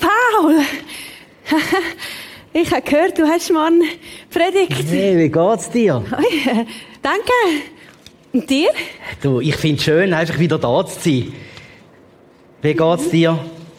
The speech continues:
Speaker 2: Wirklich?
Speaker 1: Ich kann nicht klagen. <clears throat>
Speaker 2: Sarah?
Speaker 1: Ich schaff's einfach nicht.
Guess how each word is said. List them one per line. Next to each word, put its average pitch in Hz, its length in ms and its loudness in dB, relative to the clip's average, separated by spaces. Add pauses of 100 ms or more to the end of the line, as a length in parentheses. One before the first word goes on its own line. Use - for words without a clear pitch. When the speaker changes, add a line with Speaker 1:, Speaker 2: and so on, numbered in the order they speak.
(680)
Speaker 2:
Wirklich? 143 500 -2 (260)
Speaker 1:
Ich 214 240 4 (960)
kann - 220 -8
nicht - 140 0
klagen. 208 400 0 (280)
<clears throat> 240 320 0 (340)
Speaker 2:
Sarah? 104 580 -2 (2000)
Speaker 1:
Ich - 160 -4
schaff's 269 320 0
einfach 277 320 0
nicht. 254 400 2